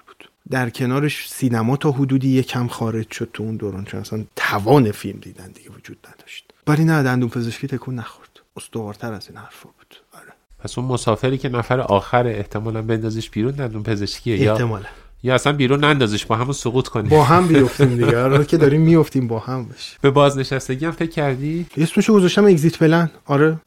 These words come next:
Speaker 1: اگزیت پلن هم دارم. خیلی هم دور نیست مال من.
Speaker 2: چه اسم با کلاسی؟
Speaker 1: اگزیت پلن؟
Speaker 2: آره.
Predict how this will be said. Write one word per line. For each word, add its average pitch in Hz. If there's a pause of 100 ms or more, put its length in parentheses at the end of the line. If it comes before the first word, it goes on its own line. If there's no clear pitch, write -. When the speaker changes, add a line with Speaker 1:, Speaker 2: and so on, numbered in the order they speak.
Speaker 1:
اگزیت 131
پلن 139
هم 156
دارم. 143 (100)
خیلی 123
هم 147
دور 156
نیست 170
مال 135
من. 160
Speaker 2:
چه 98
اسم 143
با 139
کلاسی؟ 117 (260)
Speaker 1:
اگزیت 135
پلن؟ 151
Speaker 2:
آره. 110